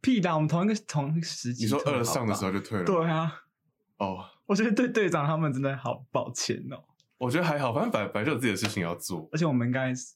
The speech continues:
Speaker 1: 算 <laughs> 很烂的。
Speaker 2: <laughs> 所以对他们来说根本就没什么影响，好不好？
Speaker 1: 对啊。
Speaker 2: 没差。
Speaker 1: 嗯。
Speaker 2: 那我今天为什么会找你来，找你来呢？其实原本没有杨彦维，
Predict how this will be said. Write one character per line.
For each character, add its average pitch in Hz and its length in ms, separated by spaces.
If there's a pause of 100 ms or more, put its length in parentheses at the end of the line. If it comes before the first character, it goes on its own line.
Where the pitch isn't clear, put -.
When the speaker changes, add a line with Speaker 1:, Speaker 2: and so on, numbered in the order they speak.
(140)
Speaker 1:
算 107 280 (680)
<laughs> - 580
很 107 200
烂 117 200
的。 127 140 (680)
Speaker 2:
<laughs> 320 680
所 220 160
以 - 20
对 220 120
他 220 80
们 185 80
来 151 40
说 170 120
根 165 120
本 - 20
就 151 60
没 113 140
什 113 60
么 101 120
影 92 140
响， - 240
好 87 80
不 165 60
好？ 147 80
Speaker 1:
对 135 100
啊。 123 140
Speaker 2:
没 98 180
差。 85 420
Speaker 1:
嗯。 123 380 (220)
Speaker 2:
那 190 200
我 147 80
今 - 240
天 175 240 (720)
为 196 80
什 175 60
么 143 60
会 151 80
找 110 200
你 107 100
来， 90 300 (200)
找 120 220
你 143 240
来 87 280
呢？ 92 160
其 - 200
实 - 460 (440)
原 240 180
本 254 180
没 175 100
有 190 140
杨 127 220
彦 165 320
维， 98 260